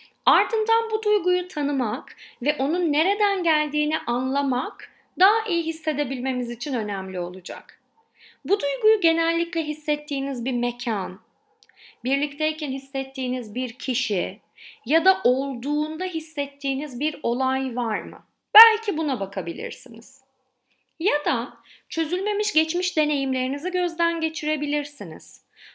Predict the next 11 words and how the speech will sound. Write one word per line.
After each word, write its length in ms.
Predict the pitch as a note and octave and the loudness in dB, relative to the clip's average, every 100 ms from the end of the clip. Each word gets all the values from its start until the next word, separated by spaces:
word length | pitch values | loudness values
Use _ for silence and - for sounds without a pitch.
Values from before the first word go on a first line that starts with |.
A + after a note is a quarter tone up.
| _ - | _ -4
Anlatmaya 680 | C#4+ E4 G4 - G#4 A4+ F#4+ | -2 0 -2 -4 -4 -2 -4
ihtiyacınız 680 | - F4 E4+ D#4 E4+ D#4 E4+ | -2 -2 -2 -2 -2 -2 -4
varsa 480 | F4+ F#4+ - B3+ | -4 -4 -4 -2
bir 140 | C4+ D#4 | -2 -2
uzmanla 560 | C#4 C#4 D#4 D#4 D4+ | -2 -2 -2 -2 -4
duygularınız 560 | C4+ C4 C4+ C#4 D4 D#4 | -4 -4 -2 -2 -2 -4
üzerinde 560 | B3+ A#3 B3+ B3+ B3 C#4+ | -6 -4 -4 -4 -6 -6
çalışmanızı 1080 | B3+ A#3+ A#3+ - - B3+ B3+ B3+ C4+ A#3 A#3+ | -6 -4 -4 -4 -4 -4 -2 -2 -4 -6 -2
gerçekten 840 | C4 C#4+ D4 C4+ C4 - C4 C4+ | 0 0 -2 -6 -6 -4 -4 -4
çok 320 | - B3 - | -4 -4 -4
öneririm. 640 | F#3+ F3+ E3+ D#3+ G3+ E4 | -6 -6 -6 -4 -6 -6